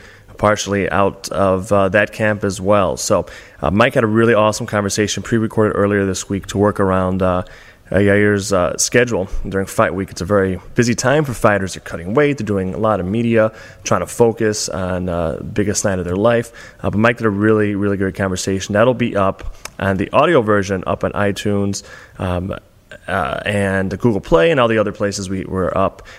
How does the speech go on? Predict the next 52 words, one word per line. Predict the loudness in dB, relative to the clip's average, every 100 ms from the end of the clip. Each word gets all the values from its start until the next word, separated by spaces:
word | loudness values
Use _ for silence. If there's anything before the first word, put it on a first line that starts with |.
| -12
later | -4 2 2 4 2 0
this | -2 -6 -2
afternoon. | -2 -4 -4 0 0 0
So | -2 0
even | 0
if | 0
you're | 0
watching | 4 2 2 0
now, | 2 2
which | -2 -6 -4
we |
thank | 0 0 0
you |
for, | -4 0 0
we | 2
want | 0 -2
you | -6
to |
check | -2 -2 0
in | 0
later | 0 2 2 0 -4 -20 -20 -12
to | -4
hear, | 2 4 4 4
uh, | 2
later | 2 2
this | -2
week | -6 -6
to |
hear | -2 -2
from | 0
Yair | 0 2 2
Rodriguez, | 0 -2 -2 -2 -2 -4 -8 -12 -12
uh, | -4 0
and | 2
his | 0 0
conversation | -2 -2 -4 -6 -4 -4
with, | -4 -6 -8
with | -4
my | 0 -2
co-host, | -2 -4 -2 -4 -4
Mike | -4 -4 -2
Dice. | 0 0 -4 -12 -20 -6
We've | 2
got | 2
a |
bunch | 4 -2
of | 0
stuff | -2 -2
to |
talk | 0 0 2
about | 0 0 0
today. | -2 0 0